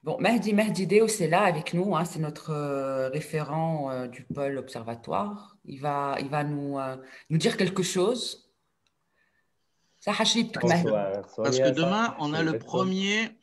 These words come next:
Speaker 3: demain, on a le premier, faut pas que je me trompe, on a le premier focus d'Ares. Hmm.
Speaker 2: Tout à fait, Roderick, tout à fait,
Speaker 3: Euh,
Speaker 2: oui. Demain, ça sera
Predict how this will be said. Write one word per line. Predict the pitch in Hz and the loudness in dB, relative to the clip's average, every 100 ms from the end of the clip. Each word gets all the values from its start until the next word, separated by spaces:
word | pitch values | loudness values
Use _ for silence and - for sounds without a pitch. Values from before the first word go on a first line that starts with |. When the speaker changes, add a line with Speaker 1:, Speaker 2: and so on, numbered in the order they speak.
| - | -18
Speaker 3:
demain, | 95 135 143 170 196 - | -6 -4 -2 -2 -2 -4
on | 131 131 | -6 -4
a | 151 | -2
le | 151 135 | -2 -4
premier, | 131 - - 139 139 135 139 147 165 170 170 | -6 -10 -4 -2 -2 -2 -2 -2 0 0 -2
faut | 147 | -4
pas | 135 147 | -2 -2
que | 123 | 0
je | |
me | 131 | -2
trompe, | 123 160 175 170 - | -2 -2 -2 -4 -6
on | 123 135 | -4 -2
a | 156 | 0
le | 143 | 0
premier | - 196 214 | 2 4 6
focus | 214 196 175 196 | 4 2 2 2
d'Ares. | 160 104 87 - - _ _ _ _ _ | 2 2 -2 -6 -8 _ _ _ _ _
Hmm. | 104 127 | -14 2
Speaker 2:
Tout | 143 127 | 2 4
à | 113 | 2
fait, | 110 131 117 | 4 6 6
Roderick, | 107 95 98 127 156 - | 2 -2 0 0 -2 -4
tout | 113 | -4
à | 123 | 2
fait, | 127 120 113 | 2 4 4
Speaker 3:
Euh, | 113 110 | 4 2
Speaker 2:
oui. | 120 | -2
Demain, | 113 104 98 110 | -4 -4 0 2
ça | 104 110 104 | 2 0 -2
sera | 113 110 113 104 101 95 | 0 2 4 4 2 0